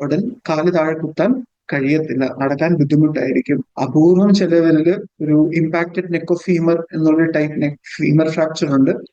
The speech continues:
അവർക്ക് മാത്രം ചിലപ്പോൾ നടക്കാൻ കഴിയുന്നതായിരിക്കും.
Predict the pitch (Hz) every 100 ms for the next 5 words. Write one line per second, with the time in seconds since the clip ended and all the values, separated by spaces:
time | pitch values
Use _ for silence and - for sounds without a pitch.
0 | _ - 185 185 190 147 147 185 - _
1 | - 147 143 180 - - _ - 139 143
2 | 151 151 139 135 139 131 120 - - 160